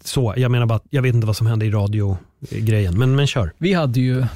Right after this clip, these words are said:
Speaker 2: vi hade ju folkkära profiler på S R.
Speaker 1: Mm.
Speaker 2: Och jag, jag, vi ha-, jag hade samma chef. De här hyllade de här människorna så mycket, och de var fantastiska, liksom. Vi pratade om begravningar tidigare, om,
Speaker 1: Mm.
Speaker 2: om hur de får vackra lovord.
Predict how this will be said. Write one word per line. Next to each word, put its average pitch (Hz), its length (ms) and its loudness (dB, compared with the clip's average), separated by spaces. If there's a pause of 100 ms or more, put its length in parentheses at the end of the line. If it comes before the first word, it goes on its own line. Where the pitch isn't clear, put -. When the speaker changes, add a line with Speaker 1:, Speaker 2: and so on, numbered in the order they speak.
(500)
Speaker 2:
vi 143 180 2
hade 131 220 2
ju 127 60 0
folkkära 131 540 -2
profiler 127 380 0
på 147 100 -6
S 127 200 -6
R. 117 180 -6 (140)
Speaker 1:
Mm. 110 180 -2 (420)
Speaker 2:
Och 127 300 -2
jag, 143 160 -4
jag, 135 240 0
vi 113 160 2
ha-, 135 180 2
jag 151 100 0
hade 151 120 2
samma 117 260 -2
chef. - 380 -6 (840)
De 131 180 0
här 120 160 4
hyllade 160 500 0
de 117 140 0
här 120 100 -4
människorna 127 380 -6
så 170 400 -2
mycket, 123 300 -2
och 143 60 0
de 156 40 2
var 151 80 2
fantastiska, - 880 -6
liksom. - 220 -14 (460)
Vi 151 140 0
pratade 147 280 0
om 143 100 2
begravningar 135 540 0
tidigare, 120 400 0
om, 117 120 2
Speaker 1:
Mm. 110 140 0
Speaker 2:
om 123 120 2
hur 120 160 2
de 120 120 2
får 135 120 -2
vackra 131 320 0
lovord. 131 480 0